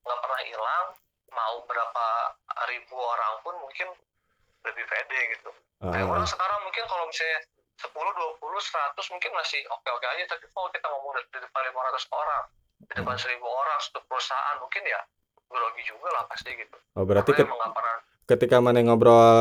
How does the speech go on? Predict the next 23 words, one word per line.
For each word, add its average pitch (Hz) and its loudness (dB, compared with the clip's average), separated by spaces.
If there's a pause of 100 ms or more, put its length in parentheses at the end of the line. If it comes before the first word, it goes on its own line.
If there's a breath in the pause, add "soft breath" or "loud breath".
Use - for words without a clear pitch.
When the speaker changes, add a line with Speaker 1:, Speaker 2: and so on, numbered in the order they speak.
(220)
Speaker 2:
di 110 6
depan 107 8
banyak 104 6
orang 101 4
eta 120 4 (280)
perasaan 113 6
grogi 113 8
mah 120 6
ada 160 6
gitu 113 4
ya? 104 6 (600)
Speaker 1:
Ada 214 -4
lah, 269 -2
Speaker 2:
Pas, 113 6
Speaker 1:
ada 247 -4
lah. 214 -6
Speaker 2:
ah. 101 2 (640)
Speaker 1:
Mm-mm, - -8
apalagi 156 -4
sekarang, 185 -2
orang 170 -4
ngerasanya 175 -4
sekarang, 156 -4